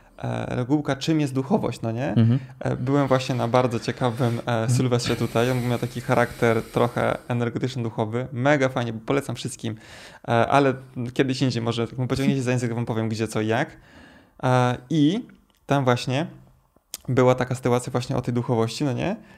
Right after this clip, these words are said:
Speaker 1: No i Ola, która była organizatorką, e, te-, tego sylwestra razem z moją żoną, ona mówi, że słuchaj, no duchowość to jest podążanie za twoim duchem, to jest robienie tego, e, do czego jesteś stworzony stricte, czyli po prostu spełnianie się, tak? Wykorzystywanie swoich mocy stron.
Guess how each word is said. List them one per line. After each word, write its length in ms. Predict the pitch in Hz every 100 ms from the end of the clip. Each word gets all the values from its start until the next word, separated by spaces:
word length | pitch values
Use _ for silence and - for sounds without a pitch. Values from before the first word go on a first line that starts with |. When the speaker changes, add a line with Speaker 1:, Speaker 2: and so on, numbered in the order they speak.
| _ -
Speaker 1:
No 160 | 123
i 200 | 127 131
Ola, 260 | - 160 127
która 240 | - -
była 100 | 117
organizatorką, 680 | 117 120 110 123 - 123 165
e, 340 | 117 113 113 110
te-, 260 | 120 120
tego 200 | 117 113
sylwestra 360 | 110 117 117 -
razem 160 | 120
z 60 | 113
moją 160 | 117 113
żoną, 400 | 113 117 165 214 - - _
ona 160 | - 127
mówi, 180 | 123 131
że 140 | 143
słuchaj, 360 | 147 254 127 120
no 100 | 131
duchowość 440 | 151 139 117 139
to 60 | 170
jest 100 | -
podążanie 340 | 131 135 123
za 100 | 117
twoim 240 | 123 160 175
duchem, 280 | 220 - 117
to 80 |
jest 120 | 120 127
robienie 460 | 135 131 135 139 139
tego, 520 | 143 127 127 147 226 - - _ _
e, 100 | 143 143 -
do 160 | - 156
czego 240 | 156 143
jesteś 220 | 160 - 226
stworzony 360 | - 359 277
stricte, 380 | 190 151 135 123
czyli 160 | - 165
po 40 |
prostu 240 | 156 156 180
spełnianie 600 | - 165 170 175 139 117
się, 120 | 123
tak? 180 | 131 139
Wykorzystywanie 500 | 131 147 - 147 147
swoich 240 | - 151
mocy 240 | 156 147 170
stron. 380 | - 160 110